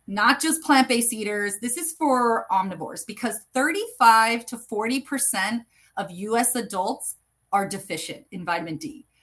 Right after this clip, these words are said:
I mean, that's staggering numbers. Um, you, vitamin D is really important for absorption of calcium.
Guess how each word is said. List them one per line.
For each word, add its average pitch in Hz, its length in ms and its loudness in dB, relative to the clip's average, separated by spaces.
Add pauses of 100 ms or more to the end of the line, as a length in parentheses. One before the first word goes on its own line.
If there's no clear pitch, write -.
(140)
I 220 80 -4
mean, 240 160 6
that's 311 260 4 (120)
staggering 214 1000 0
numbers. 185 520 -2 (100)
Um, 196 300 0
you, 233 400 -2
vitamin 254 320 6
D 285 140 4
is 196 120 -2
really 254 360 2
important 254 440 0
for 214 240 -4
absorption 226 560 0
of - 160 -4
calcium. 320 640 -4